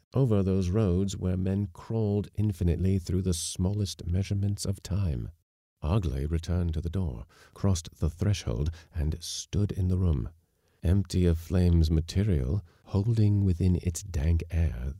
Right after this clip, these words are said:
the very opposite of flame, the chill of ancient years, the room lay round him. Lord Arglay contemplated it. "There's no smoke without fire," he said aloud. "Only apparently there is.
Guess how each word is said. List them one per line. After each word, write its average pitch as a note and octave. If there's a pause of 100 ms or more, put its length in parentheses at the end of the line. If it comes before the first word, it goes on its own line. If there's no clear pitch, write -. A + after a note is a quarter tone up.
the -
very F2+ (120)
opposite -
of D#2
flame, C2 (580)
the E2+ (140)
chill E2+
of -
ancient G#2
years, D#2+
the F2
room G2
lay G2
round G2
him. C#2+ (720)
Lord D#2+
Arglay D2
contemplated D2
it. B1 (680)
"There's C#2+
no F2
smoke E2
without D#2
fire," E2 (200)
he A#1+
said C2
aloud. C2 (560)
"Only D#2+
apparently D#2
there F#2
is. G#2